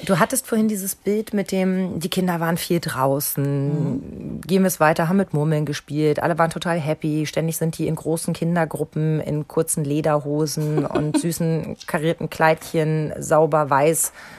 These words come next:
Speaker 1: gestärkte Bluse über Wiesen und Felder
Speaker 2: <laughs>
Speaker 1: getobt und haben sich Blumenkränze gebastelt und so. Glaubst du, dass das wirklich so war?
Speaker 2: Also, äh, ja und nein.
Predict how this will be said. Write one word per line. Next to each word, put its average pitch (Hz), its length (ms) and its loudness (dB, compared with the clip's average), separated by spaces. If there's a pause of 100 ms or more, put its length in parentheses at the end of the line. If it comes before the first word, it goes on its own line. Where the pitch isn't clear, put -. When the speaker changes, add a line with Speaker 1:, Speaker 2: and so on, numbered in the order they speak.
(100)
Speaker 1:
gestärkte 165 440 2
Bluse 156 340 -4
über 147 240 0
Wiesen 165 260 -2
und 160 120 -4
Felder 156 320 2
Speaker 2:
<laughs> - 20 -2
Speaker 1:
getobt 165 480 -2
und 160 100 -2
haben 175 100 0
sich 185 140 -2
Blumenkränze 160 720 -2
gebastelt 151 500 -2
und 156 160 -4
so. 156 200 -2 (960)
Glaubst 135 340 -2
du, 202 60 4
dass 165 160 2
das - 220 -2
wirklich 143 300 -2
so 160 200 0
war? 156 180 0 (880)
Speaker 2:
Also, 196 560 2 (1160)
äh, - 60 -8 (100)
ja 233 380 8
und 214 100 4
nein. 208 420 4